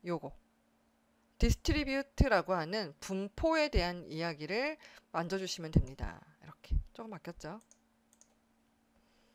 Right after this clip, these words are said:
그리고 밑에 이렇게 얘가 세 개가 들어와야 되죠. 여섯 개가 총 들어와야 되죠.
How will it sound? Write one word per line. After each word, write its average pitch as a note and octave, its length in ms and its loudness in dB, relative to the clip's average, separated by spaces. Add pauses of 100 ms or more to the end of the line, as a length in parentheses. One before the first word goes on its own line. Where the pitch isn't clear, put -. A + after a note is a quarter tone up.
(760)
그리고 E3 240 -6
밑에 F3+ 640 12
이렇게 D3+ 260 -8
얘가 D#3+ 160 -2
세 - 200 8
개가 E4+ 240 2
들어와야 D#3+ 360 -2
되죠. D3+ 240 -10 (280)
여섯 D#3 220 0
개가 E3+ 220 -6
총 A3 220 12
들어와야 C#3+ 320 -8
되죠. F#3 480 -8